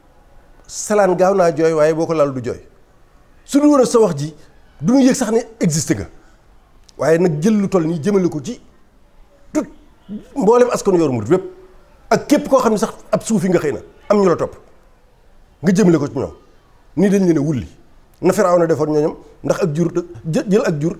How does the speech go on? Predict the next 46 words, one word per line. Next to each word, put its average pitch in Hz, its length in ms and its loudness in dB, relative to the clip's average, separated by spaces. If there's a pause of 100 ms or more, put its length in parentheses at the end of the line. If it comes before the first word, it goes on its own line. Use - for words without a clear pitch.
jur 175 180 0
da 190 80 0
nga 175 60 -4
koy 180 100 0
wulli 170 220 0
ba 170 80 2
mu 170 60 2
nooy 165 120 4
nga 160 80 2
di 156 60 -2
ko 151 80 -2
jëfandikoo. 117 360 -6 (840)
Fastaxaffa 180 580 -2
qawmuhum 135 380 -2 (460)
laa 160 280 2 (520)
fa 147 100 -8
bima 147 320 0
rahmatin 160 500 -2
min 156 160 0
allahi 143 420 0
linta 147 320 -2
lahum 117 340 -2 (100)
walaw 147 300 -2
kunta 156 340 -2
faddan 151 420 0
qalidal 156 360 0
qalbi 151 260 -2
lan 160 180 0
faddu 165 260 0
min 165 120 0
hawlika 123 280 -4 (500)
nooyaayu 208 520 4
yonent 170 240 0
bi 143 80 -4 (180)
ak 175 120 -4
mbaax 180 360 0
ga 135 140 -10 (460)
ak 165 140 0
yërmande 190 440 2
ja 135 80 -8 (240)
la 165 120 -2
ko 175 120 -4
nit 165 80 0
ñi 156 140 0
toppe 147 220 -2
woon. 98 200 -2